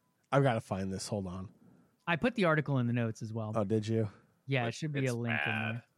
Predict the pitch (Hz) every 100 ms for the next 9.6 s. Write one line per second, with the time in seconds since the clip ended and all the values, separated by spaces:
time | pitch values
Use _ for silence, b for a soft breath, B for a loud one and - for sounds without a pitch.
0 | _ - 135 131 - 78 73 80 80 80
1 | 92 98 110 107 101 - 95 233 269 -
2 | - 277 - 311 415 440 135 117 _ 160
3 | 175 - 202 202 208 240 233 214 208 -
4 | 190 - 170 151 - 180 196 196 196 175
5 | 165 170 156 151 139 - 139 139 131 135
6 | 123 - 107 107 _ _ _ - 170 156
7 | 135 - _ - 175 175 175 147 156 143
8 | - 160 147 131 160 165 160 143 139 123
9 | 131 107 - 107 87